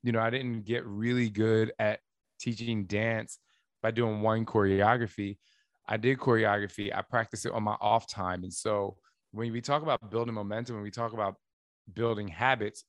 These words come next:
you have to do those habits in the off time. Let's talk about food, for instance. You know, breakfast, lunch, and dinner is one thing, but when you're not eating breakfast, lunch, and dinner, this is why a lot of people food prep, or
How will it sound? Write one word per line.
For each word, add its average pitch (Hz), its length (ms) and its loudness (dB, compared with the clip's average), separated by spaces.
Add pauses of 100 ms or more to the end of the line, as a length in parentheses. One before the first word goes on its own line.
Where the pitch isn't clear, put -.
(160)
you 113 220 0
have 190 240 -2
to - 100 -8
do 117 300 2
those 110 240 4
habits 95 500 -2 (200)
in 131 180 0
the 107 160 -2
off 127 260 0
time. - 360 -12
Let's 123 240 0
talk 139 160 4
about 113 260 4 (100)
food, 117 400 6 (360)
for 110 200 2
instance. 98 680 -4
You 139 120 -2
know, 123 120 4
breakfast, 139 420 2
lunch, 131 240 0
and 110 160 -2
dinner 117 260 2
is 92 140 -4
one 120 220 0
thing, - 380 -12 (440)
but 110 300 4 (300)
when 131 200 0
you're 131 100 2
not 123 420 2
eating 123 280 -2
breakfast, 104 360 -4
lunch, 98 220 -6
and 95 120 -8
dinner, 92 260 -8
this 101 140 -10
is 101 80 -10
why 101 100 -2
a 98 40 -2
lot 98 200 -6
of 98 80 -10
people 104 400 -6 (280)
food 104 380 -4
prep, - 320 -8 (540)
or 104 540 -4